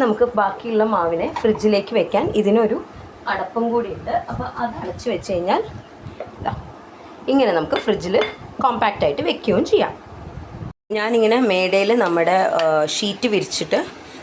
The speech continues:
ദാ ഇതാണ് ഞാൻ പറഞ്ഞില്ലേ, ഇങ്ങനെ കൊ-, കുടയുമ്പോൾ നമുക്ക് ആ പൊടി അവിടെ മാത്രമേ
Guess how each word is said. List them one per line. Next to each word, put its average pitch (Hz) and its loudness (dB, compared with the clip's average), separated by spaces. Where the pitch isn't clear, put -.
ദാ 180 4
ഇതാണ് 214 4
ഞാൻ 175 0
പറഞ്ഞില്ലേ, 147 4
ഇങ്ങനെ 180 4
കൊ-, - 2
കുടയുമ്പോൾ 190 2
നമുക്ക് 190 0
ആ 175 6
പൊടി 214 4
അവിടെ 170 2
മാത്രമേ 170 2